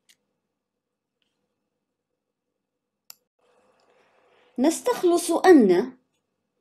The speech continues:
يمكن شحن الأجسام بطريقة الدلك، وهي عملية انتقال الشحنة بين جسمين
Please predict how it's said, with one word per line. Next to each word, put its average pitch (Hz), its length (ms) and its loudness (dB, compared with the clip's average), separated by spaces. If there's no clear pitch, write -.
يمكن 277 500 0
شحن 254 460 -2
الأجسام 254 920 0
بطريقة 208 680 -2
الدلك، 226 640 -2
وهي 247 600 2
عملية 311 580 4
انتقال 269 680 2
الشحنة 254 560 -4
بين 247 420 0
جسمين 233 680 -2